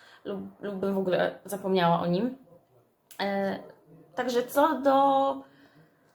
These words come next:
wizualnego wyglądu palety, fajnie ułożone cienie, coś innego, super, ale jeśli chodzi o jakość, e, samego opakowania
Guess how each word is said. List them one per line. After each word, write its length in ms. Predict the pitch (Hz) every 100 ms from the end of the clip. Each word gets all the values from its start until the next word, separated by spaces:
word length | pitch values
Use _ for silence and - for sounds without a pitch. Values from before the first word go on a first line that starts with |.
| _ -
wizualnego 880 | 269 277 294 285 285 262 269 269
wyglądu 540 | 254 262 262 262 262 262
palety, 680 | 254 254 262 262 285 330 349 - _ _ -
fajnie 320 | - 311 381
ułożone 440 | 403 403 370 349 359
cienie, 400 | 359 339 349 370 381 -
coś 260 | 311 294
innego, 600 | 294 285 269 262 294 392 466 - _ _ - -
super, 440 | - 262 294 370 370 - - _ 269
ale 420 | 269 285 277 277
jeśli 320 | 277 277 269
chodzi 340 | 294 277 240
o 80 | 226
jakość, 800 | 240 262 262 254 254 - - -
e, 480 | 233 226 226 220 220
samego 500 | - 254 262 269 -
opakowania 720 | - 262 254 240 262 262 339